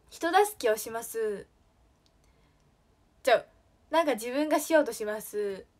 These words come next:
困ってる人見つけます。スマートに、スマートにかつ、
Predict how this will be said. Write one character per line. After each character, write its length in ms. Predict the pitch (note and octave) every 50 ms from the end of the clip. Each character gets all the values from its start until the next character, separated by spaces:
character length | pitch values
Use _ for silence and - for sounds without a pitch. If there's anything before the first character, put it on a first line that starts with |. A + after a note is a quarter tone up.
| _ _ _ _ _ _ -
困 180 | - C4 D#4+
っ 60 | E4+ -
て 80 | C#4
る 80 | B3+ B3
人 120 | - G#3+
見 140 | G3+ G#3+ G#3
つ 80 | - -
け 120 | - C4
ま 120 | B3+ C4 D4
す。 480 | D4 - G#4+ A4+ A4+ A4 G#4 F4+ - - _ _ _ _ _ _ _ _ -
ス 140 | - -
マ 160 | B3+ D4+ E4+ E4
ー 100 | D4+ D4
ト 100 | A#3 G#3+
に、 280 | G#3 G3+ G3+ G3+ - _ _ - _ -
ス 200 | - - - D#4+
マ 200 | E4 G4+ G#4 F#4+
ー 60 | F#4+ C#4+
ト 80 | C#4
に 160 | B3 A3+ A3+
か 180 | - - F4 E4
つ、 240 | - - - -